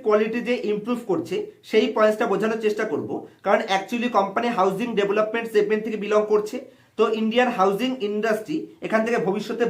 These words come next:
বাম্পার গ্রোথের অপরচুনিটি আছে, একদম ক্লিয়ার কাট টার্নারাউন্ড স্টোরিও কোম্পানির মধ্যে দেখতে পাচ্ছি। যদি আমি সবার প্রথমে কোম্পানির এনপিএ রেশিও আপনাদের দেখাই, তাহলে এনপিএ অ্যামাউন্ট হিসেবে যদি আপনি দেখেন, তাহলে দেখুন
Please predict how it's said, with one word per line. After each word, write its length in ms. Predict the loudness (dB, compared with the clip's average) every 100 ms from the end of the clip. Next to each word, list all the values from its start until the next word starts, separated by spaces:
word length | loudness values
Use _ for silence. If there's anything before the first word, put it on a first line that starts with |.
| 4
বাম্পার 320 | 4 2 0 2
গ্রোথের 300 | 0 2 2
অপরচুনিটি 500 | 2 -2 -4 -6 -4 -2
আছে, 140 | -2 -6 -10 -16 -2 0
একদম 200 | 4 2 2
ক্লিয়ার 260 | 2 2 4
কাট 120 | 0 2
টার্নারাউন্ড 400 | 0 2 0 -2
স্টোরিও 300 | -2 -2 0 0
কোম্পানির 360 | 2 0 0
মধ্যে 200 | -2 -2
দেখতে 180 | -2 -4 -8
পাচ্ছি। 280 | -10 -14 -20 -20 _ _ -4
যদি 120 | 2 4
আমি 80 | 4
সবার 220 | 2 0 0
প্রথমে 220 | 0 0 0
কোম্পানির 380 | 0 2 0 2 2
এনপিএ 320 | 2 0 -2 -2
রেশিও 320 | -2 0 0
আপনাদের 240 | 0 -2 -2
দেখাই, 240 | -4 -6 -8 -10 -14 -4
তাহলে 180 | 0 2 4
এনপিএ 380 | 2 0 -2 -2 0
অ্যামাউন্ট 340 | 0 0 0 -2
হিসেবে 200 | -2 -2
যদি 120 | 0 -2
আপনি 120 | -2 0
দেখেন, 220 | -2 -2 -6 -8 -14
তাহলে 180 | -2 2
দেখুন 180 | 4 4